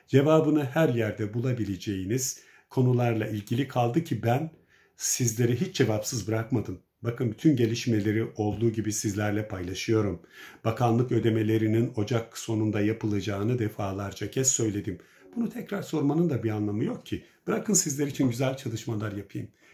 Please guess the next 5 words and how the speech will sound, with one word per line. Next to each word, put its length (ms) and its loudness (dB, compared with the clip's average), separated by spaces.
Köklü 320 2
çözümler 680 2
bulabileyim. 540 0
Yapabiliriz 640 2
bunları. 380 -6